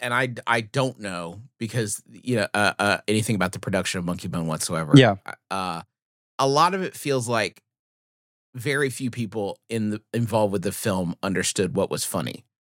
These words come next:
Speaker 1: like, what makes something funny. And when you get people who are good at funny
Speaker 2: Yeah.
Speaker 1: in, later in the movie, it starts to gel a little bit. Like, you feel like, "Oh, you all know what, you all are funny."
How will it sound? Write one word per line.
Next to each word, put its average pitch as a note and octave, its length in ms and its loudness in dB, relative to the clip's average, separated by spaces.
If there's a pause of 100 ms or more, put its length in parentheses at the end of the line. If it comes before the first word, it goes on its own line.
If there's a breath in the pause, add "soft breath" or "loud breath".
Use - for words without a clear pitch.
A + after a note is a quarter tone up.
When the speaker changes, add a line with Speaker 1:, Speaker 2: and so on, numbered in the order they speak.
(280)
Speaker 1:
like, G#2+ 200 2
what A#2 200 6
makes A2+ 280 2
something G#2 380 0
funny. C#2+ 420 -4 (280)
And A2+ 100 2
when A#2+ 100 6
you A#2 80 6
get D3 260 4
people C3+ 320 4
who B2+ 160 4
are A2+ 140 4
good C3 320 2
at A2 100 -2
funny G2 540 -2 (420)
Speaker 2:
Yeah. A2+ 280 6 (100)
Speaker 1:
in, C3+ 200 -8
later F3 380 0
in A#2+ 60 -2
the G2 80 -8
movie, F2 480 -10 (1040)
it C3+ 100 -6
starts A3 200 -4
to F#3 80 -6
gel G#3 300 4
a E3+ 40 0
little B2 220 0
bit. G2 200 -6 (220)
Like, C3 180 2
you E3+ 160 2
feel G#3 320 2
like, C#3+ 300 2
"Oh, A#3+ 160 4
you G3+ 180 0
all C4 100 6
know F#3+ 180 2
what, F#3+ 220 2 (240)
you G3 200 -2
all A#3 80 4
are C#3 120 2
funny." G2 460 -4